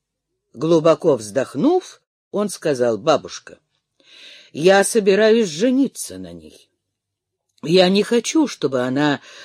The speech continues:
пренебрежительно относилась к моим пожеланиям и пыталась вмешиваться в мои дела. Да, наш брак основан только на расчёте, но, тьфу ты, мне-то, олух ты царя небесного, можешь не нести эту околесицу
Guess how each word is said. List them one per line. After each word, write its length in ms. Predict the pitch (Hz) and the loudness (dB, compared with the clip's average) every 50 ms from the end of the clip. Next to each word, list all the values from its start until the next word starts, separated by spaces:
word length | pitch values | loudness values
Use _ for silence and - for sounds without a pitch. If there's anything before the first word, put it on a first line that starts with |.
| - _ - | -16 _ -2
пренебрежительно 1120 | 196 214 240 233 233 247 196 247 247 240 220 220 294 285 233 - - 185 165 151 151 143 | 2 2 2 2 2 0 0 0 -2 -2 0 0 0 0 0 0 -2 -4 -2 -2 -4 -4
относилась 640 | 135 - 151 139 139 - - 190 240 247 226 226 - | -4 -4 -4 -6 -4 -4 -6 -4 -4 -4 -4 -6 -6
к 80 | - - | -8 -8
моим 280 | 151 147 170 208 202 - | -6 -4 -4 -4 -6 -4
пожеланиям 800 | - 190 175 156 151 151 226 294 302 262 196 156 131 120 107 - - - - - | -6 -6 -4 -4 -4 -2 -2 -2 -2 -2 -2 -4 -6 -6 -8 -12 -16 -20 -12 -4
и 120 | - 170 | -2 -2
пыталась 520 | 185 208 185 - 220 233 226 220 214 - - | 0 0 0 0 2 2 4 2 2 0 -4
вмешиваться 760 | 170 170 170 175 175 196 214 - - 240 254 240 - - 254 | -6 -4 -2 -2 -2 -4 -4 -4 -4 -4 -4 -4 -6 -8 -6
в 40 | 226 | -6
мои 260 | 240 254 247 247 247 | -4 -4 -4 -6 -6
дела. 360 | 208 269 247 226 165 110 104 _ _ _ _ _ _ _ _ _ _ _ _ _ _ - | -6 -6 -6 -6 -6 -8 -12 _ _ _ _ _ _ _ _ _ _ _ _ _ _ -16
Да, 540 | 117 131 180 175 175 180 190 196 214 226 _ - - - - - - | -8 -4 -2 0 2 2 2 0 -2 -4 _ -20 -20 -20 -20 -14 -8
наш 380 | 143 175 202 208 196 180 - | -4 -2 0 0 0 0 -2
брак 420 | 127 120 151 175 175 156 139 - - | -4 -6 -2 0 0 0 0 -2 -4
основан 520 | 156 151 - - 180 196 185 156 139 135 | -6 -4 -4 -4 -4 -4 -4 -4 -4 -6
только 400 | - - 190 170 131 - - 117 | -4 0 0 0 0 0 -8 -10
на 140 | 127 135 135 | -6 -6 -4
расчёте, 800 | 131 123 - - - - - 131 143 151 180 220 - - 208 156 | -4 -6 -6 -10 -12 -10 -6 -2 0 0 0 0 -2 -6 -6 -4
но, 340 | 147 175 196 190 185 160 - - - - - _ _ | -2 -2 0 0 -2 -2 -4 -8 -20 -20 -20 _ _
тьфу 400 | - - - - 392 392 370 - _ _ _ _ | -20 -10 -2 2 4 4 4 2 _ _ _ _
ты, 500 | - - 131 123 123 120 113 117 113 _ _ _ - - - - | -8 -4 -4 -2 -2 -4 -4 -6 -10 _ _ _ -20 -20 -10 -2
мне-то, 800 | 240 269 277 269 302 339 330 311 277 208 165 - - 165 156 - - | 0 2 4 4 4 4 4 4 4 2 2 2 4 4 4 4 4
олух 540 | 202 247 262 240 233 220 190 175 156 - | 4 6 6 6 6 4 2 0 -4 -6
ты 160 | - - 190 175 | -6 -6 -6 -4
царя 340 | - - 160 160 180 190 | -4 -4 -2 -2 0 -2
небесного, 720 | 165 160 160 143 147 196 185 147 - - 151 147 139 139 135 | -2 -4 -6 -2 0 0 0 0 -4 -8 -6 -4 -4 -4 -2
можешь 400 | 156 196 180 151 151 143 - - | 0 -2 -2 0 -2 -6 -8 -6
не 160 | 185 190 185 | -8 -6 -4
нести 400 | 165 147 135 - - - - 202 | -4 -6 -6 -8 -10 -10 -6 -2
эту 300 | 247 277 285 285 - 302 | 2 4 4 4 4 4
околесицу 920 | 294 294 - 302 294 285 269 262 208 170 - - - - - 160 147 131 | 2 2 2 2 2 4 6 6 4 4 2 -4 -12 -8 -2 -2 -2 -2